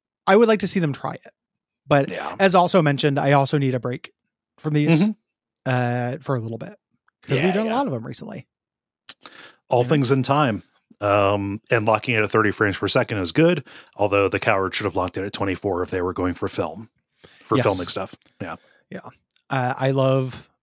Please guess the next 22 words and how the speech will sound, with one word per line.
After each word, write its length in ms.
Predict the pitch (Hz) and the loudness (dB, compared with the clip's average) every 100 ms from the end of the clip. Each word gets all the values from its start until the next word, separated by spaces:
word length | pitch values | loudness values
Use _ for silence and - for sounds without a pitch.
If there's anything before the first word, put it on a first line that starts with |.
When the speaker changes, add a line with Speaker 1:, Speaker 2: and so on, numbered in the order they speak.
| - | -10
Speaker 1:
a 80 | 123 | -4
thirty 480 | - 123 120 120 | 0 0 0 -2
F 160 | - - | -6 -10
P 100 | - | -10
S. 320 | - - - - _ _ _ _ - | -8 -8 -8 -12 _ _ _ _ -18
Speaker 2:
Yeah. 120 | 82 110 _ _ _ _ _ _ | -18 -18 _ _ _ _ _ _
Speaker 1:
Yeah, 60 | 139 - | -20 -12
put 100 | 135 | -8
it 40 | |
in 40 | 135 | -8
my 80 | 131 | -10
veins. 360 | - - - - - - - - - - - - | -14 -16 -16 -16 -20 -20 -20 -20 -20 -20 -14 0
Um, 500 | 156 151 147 151 151 - - | 2 4 0 -4 -8 -12 -4
yeah. 180 | 285 285 _ _ - - | -4 -4 _ _ -16 -4
Uh, 280 | 214 202 233 - _ _ _ _ _ - | -2 -2 -6 -14 _ _ _ _ _ -4
let's 200 | 240 302 | -2 2
announce 240 | 294 285 | 0 0
what 80 | 302 | 0
we're 80 | 277 | 2
doing 160 | 277 277 | 2 2
next 140 | 277 | -2
time. 240 | 277 151 | -4 -4